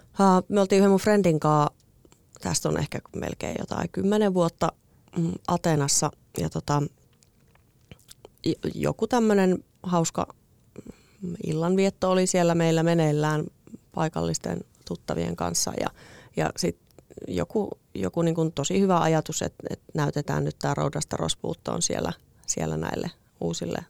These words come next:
tuttavillemme. Ja, et joo, että tää on tällainen tosi jut-, tosi niinku hauska juttu. Ja sit kaikki ne ateenalaiset kattoo silleen niinku tosi vaivautuneet, että ei helvetti sitä, se niinku koko ajan. Ja,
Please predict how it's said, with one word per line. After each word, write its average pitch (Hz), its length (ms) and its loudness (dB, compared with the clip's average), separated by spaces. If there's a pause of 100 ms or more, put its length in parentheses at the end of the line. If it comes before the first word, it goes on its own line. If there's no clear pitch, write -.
tuttavillemme. 151 720 -2
Ja, 160 120 0 (880)
et - 100 -16 (100)
joo, 143 240 2
että 143 180 -4
tää 156 240 4
on 147 120 4
tällainen 135 480 0
tosi - 260 -4
jut-, - 500 -12
tosi 165 200 -4
niinku - 260 -6
hauska 151 360 -2
juttu. - 240 -10
Ja - 60 -4
sit 180 160 -4
kaikki 160 340 0
ne 156 100 -2 (420)
ateenalaiset 143 520 -2
kattoo - 400 -8
silleen - 280 -8
niinku - 240 -12
tosi 147 260 -2
vaivautuneet, - 800 -6
että - 160 -20 (120)
ei - 140 -20
helvetti - 580 -12
sitä, - 160 -8 (220)
se 160 140 -6
niinku 156 320 -4
koko 165 340 -2
ajan. - 340 -2
Ja, - 100 -4